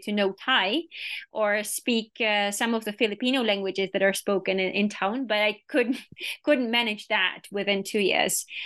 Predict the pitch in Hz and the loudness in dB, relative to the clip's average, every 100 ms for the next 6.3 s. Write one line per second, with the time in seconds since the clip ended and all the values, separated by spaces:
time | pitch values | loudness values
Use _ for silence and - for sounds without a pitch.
0 | - - 202 190 185 196 196 190 190 190 | -12 -4 0 2 2 2 2 0 -2 -2
1 | 190 190 185 - - 214 208 208 202 208 | 0 0 -2 -6 -8 -2 0 2 0 -2
2 | 208 - - 190 - 202 214 - 202 196 | -4 -6 -4 -2 0 2 0 0 -2 0
3 | 190 190 185 190 190 185 - 196 190 196 | 2 2 2 0 -2 0 2 2 0 -2
4 | - 208 196 202 202 196 190 190 190 - | 0 0 0 -2 -2 -2 0 0 0 -2
5 | 185 190 - 202 - 220 190 - - 190 | -2 -2 0 0 2 2 2 0 -2 -2
6 | - 196 190 | -2 0 -2